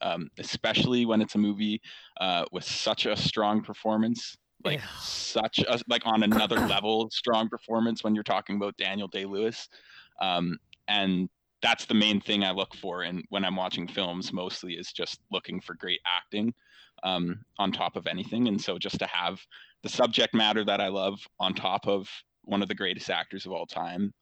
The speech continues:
Speaker 1: um, in one of, uh, in an ic-, iconic role like that, um, I thought it was awesome. But I can't see it why, why it wasn't for everyone. Um, so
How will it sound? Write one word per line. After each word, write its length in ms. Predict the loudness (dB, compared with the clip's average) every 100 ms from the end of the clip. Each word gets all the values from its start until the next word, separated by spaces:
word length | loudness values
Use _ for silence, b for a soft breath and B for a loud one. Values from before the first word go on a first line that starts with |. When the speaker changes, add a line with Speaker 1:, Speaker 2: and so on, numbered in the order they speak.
| _
Speaker 1:
um, 320 | -6 -4 -6 -10 _ _ _ -18 -18 0
in 120 | 2
one 140 | 4 4
of, 100 | 0 -8 _ -4
uh, 60 | 0
in 180 | 2 2
an 160 | 2 0
ic-, 240 | -2 -8 -4
iconic 520 | -2 0 0 0 -2 -2
role 180 | -2
like 180 | -2 -4
that, 260 | -6 -6 -6 -8
um, 320 | -8 -8 -12 _ _ -10 -6
I 80 |
thought 160 | -4 -2
it 40 |
was 100 | -2
awesome. 360 | -2 -2 -4 -10 -2
But 100 | 0
I 60 |
can't 260 | 2 2 2
see 140 | 2
it 80 | 2
why, 220 | 4 2 0
why 220 | 0 0 0
it 60 |
wasn't 280 | -2 -4 -4
for 120 | -2
everyone. 420 | -2 0 0 -2 -6 _ -4
Um, 360 | -2 -2 -6 -10 _ B B B B
so 420 | -4 -2 0 -2